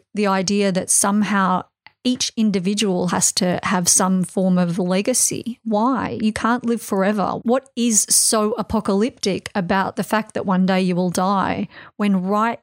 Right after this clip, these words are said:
now you could be doing an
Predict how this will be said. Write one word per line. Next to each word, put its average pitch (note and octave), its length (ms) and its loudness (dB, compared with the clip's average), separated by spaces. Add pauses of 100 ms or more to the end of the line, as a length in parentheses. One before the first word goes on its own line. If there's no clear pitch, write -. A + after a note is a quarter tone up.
(120)
now G3 760 0 (600)
you G#3+ 140 0
could A3+ 160 -2
be G3+ 120 0
doing F#3 420 0 (240)
an G3+ 100 0